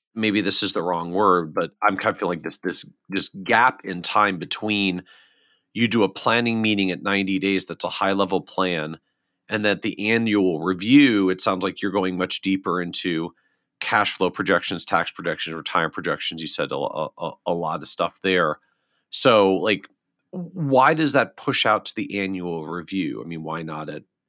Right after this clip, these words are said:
at a hundred days or a hundred and eighty days or whatever it is? Like,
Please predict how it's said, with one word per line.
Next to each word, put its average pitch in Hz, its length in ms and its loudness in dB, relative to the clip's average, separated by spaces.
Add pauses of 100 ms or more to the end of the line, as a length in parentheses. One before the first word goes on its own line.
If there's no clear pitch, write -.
(580)
at 92 160 0
a 90 60 4
hundred 92 360 -2
days 76 460 -4
or 98 120 0
a 82 60 -2
hundred 87 260 -4
and 85 80 -4
eighty 98 220 -4
days 82 340 -2
or 78 60 -6
whatever 80 420 -4
it 82 80 -6
is? 80 400 -4
Like, - 180 -12